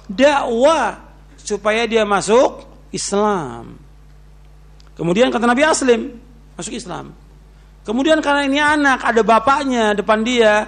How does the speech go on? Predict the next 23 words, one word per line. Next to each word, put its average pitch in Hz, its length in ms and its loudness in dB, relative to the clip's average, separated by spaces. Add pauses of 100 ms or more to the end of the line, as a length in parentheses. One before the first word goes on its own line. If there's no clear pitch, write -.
(360)
"Fa 208 80 2
nadhara 269 460 2
ila 262 340 2
abi 262 600 -2
wa 202 160 2
huwa 214 280 2
inda." 185 580 -2 (720)
Dia 202 160 4
lihat 302 240 2
kepada 262 180 0
bapaknya. 240 720 0 (1300)
Karena 165 160 -10
dia 240 120 -2
masih 262 200 0
remaja, 269 480 2 (240)
dia 233 280 -6
lihat 208 200 -8
gimana, 233 320 -6
diizinkan 202 560 -4
nggak 330 160 0
masuk 277 160 0
Islam? 208 640 0 (960)
Karena 240 500 0